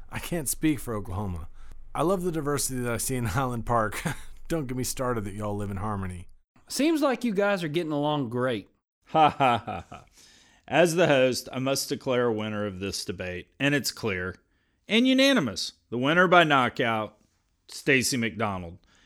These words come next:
Speaker 3: Hey, one last thing, and it's a new thing we've been doing on the podcast. I've asked each guest to come on and provide a playlist, and then on the pod, we discuss the songs, what they mean, et cetera. Let's do a quick limited version of that.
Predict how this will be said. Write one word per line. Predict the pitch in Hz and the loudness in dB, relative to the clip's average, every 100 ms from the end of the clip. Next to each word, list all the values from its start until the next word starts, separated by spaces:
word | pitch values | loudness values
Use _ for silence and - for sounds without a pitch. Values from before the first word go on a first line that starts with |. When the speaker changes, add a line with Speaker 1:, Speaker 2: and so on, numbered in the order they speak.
| _ _ _ | _ _ _
Speaker 3:
Hey, | - 165 | 6 8
one | 143 165 | 8 6
last | 196 180 - | 6 6 4
thing, | 139 131 120 | 2 0 0
and | 135 | -2
it's | 139 143 | -2 0
a | |
new | 139 147 | 2 2
thing | 156 135 | 2 0
we've | 123 107 - 101 | 0 -2 -4 -2
been | 123 | 0
doing | 113 117 | 2 2
on | 113 101 | 2 -2
the | |
podcast. | 85 107 104 - 101 92 87 - _ _ - | -2 0 0 -2 -4 -4 -6 -10 _ _ -4
I've | 127 | 4
asked | 143 135 - | 6 6 4
each | 143 135 - | 0 0 2
guest | 131 120 127 - - - | 4 4 4 -2 -8 -6
to | 113 | -6
come | - 120 | 0 0
on | 113 110 110 104 | 2 2 0 -2
and | 107 107 | -4 -4
provide | 117 107 104 | -2 2 2
a | 95 | 0
playlist, | - 117 107 95 90 - - | -2 0 0 -2 -6 -8 -10
and | 120 117 | -6 -2
then | 131 | 0
on | 131 117 | 0 0
the | |
pod, | 101 117 110 107 | 0 2 2 2
we | 107 | 0
discuss | 101 98 - 139 127 - | -2 -2 0 2 4 2
the | 104 | -2
songs, | - 95 90 90 - | -2 -4 -4 -8 -4
what | 120 | -4
they | - 98 | -2 -2
mean, | 113 123 127 127 123 110 | 0 2 2 0 -2 -4
et | 95 | -8
cetera. | - 110 98 95 - - - _ _ _ | -2 -2 -2 -6 -8 -20 -20 _ _ _
Let's | 160 175 | 2 4
do | 254 214 | 12 12
a | 208 | 12
quick | - 165 - | 6 2 2
limited | 120 123 131 120 | 0 2 2 2
version | 98 113 117 131 | 4 2 2 0
of | 127 | 4
that. | 135 139 - | 4 4 0